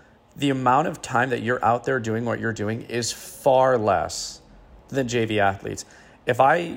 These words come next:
tell my top kids we're gonna do four by mile, that's twenty minutes of work. If I tell my low-level J V kids we're doing four by mile,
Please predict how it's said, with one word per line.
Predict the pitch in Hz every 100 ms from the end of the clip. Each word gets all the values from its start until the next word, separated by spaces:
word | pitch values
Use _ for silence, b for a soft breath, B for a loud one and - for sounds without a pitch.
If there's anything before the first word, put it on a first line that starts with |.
| -
tell | - 151
my | 139 131
top | 127 110 -
kids | 120 110
we're | 120
gonna | 120
do | 113 107
four | - 107
by | 104
mile, | 104 101 90 87 -
that's | 131 -
twenty | - 127 123
minutes | 117 104 101
of | 90
work. | 90 82 - - B B -
If | 113
I | 143
tell | - 170 127
my | 175
low-level | 139 131 131 135
J | 110 101
V | 120
kids | 120 131 131
we're | 131
doing | 135 131
four | 139
by | 139
mile, | 139 156